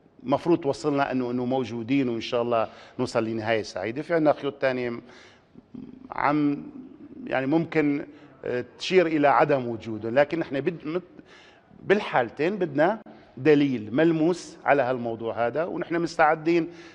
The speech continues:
آه، نكمل هالمشوار لآخر يوم. و-، والش-، الأشخاص اللي عم يتحاوروا من قبلنا موجودين أربعة وعشرين ساعة باليوم، سبعة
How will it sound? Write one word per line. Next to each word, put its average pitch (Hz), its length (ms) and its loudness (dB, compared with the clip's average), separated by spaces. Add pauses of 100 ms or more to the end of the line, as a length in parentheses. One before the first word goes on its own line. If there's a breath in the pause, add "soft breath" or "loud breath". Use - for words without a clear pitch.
(180 loud breath)
آه، 120 260 -6
نكمل 151 520 4
هالمشوار 147 500 2
لآخر 160 460 2
يوم. 120 260 -2
و-، 110 140 -4 (280 loud breath)
والش-، - 280 -8
الأشخاص 151 500 2
اللي 139 260 0
عم 123 240 -2
يتحاوروا 143 640 2
من 127 120 0
قبلنا 147 600 2 (260 loud breath)
موجودين 139 480 4
أربعة 147 320 4
وعشرين 135 380 -2
ساعة 131 360 4
باليوم، 127 400 -4
سبعة 147 340 -2